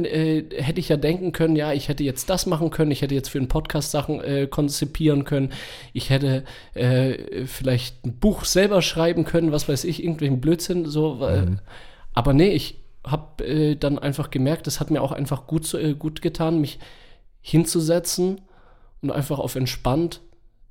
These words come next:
Speaker 1: äh, so eine Geschichte, äh, zu lesen, also.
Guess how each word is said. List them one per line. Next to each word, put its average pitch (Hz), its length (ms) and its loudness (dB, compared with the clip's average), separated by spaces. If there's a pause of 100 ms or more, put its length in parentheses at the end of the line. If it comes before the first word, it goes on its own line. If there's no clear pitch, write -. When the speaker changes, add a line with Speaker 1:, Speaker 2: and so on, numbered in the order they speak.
(140)
Speaker 1:
äh, 139 240 0 (540)
so 127 200 -8
eine 147 120 2
Geschichte, 151 540 -2
äh, 117 340 -8
zu 135 220 -6
lesen, 123 420 0
also. 123 360 -4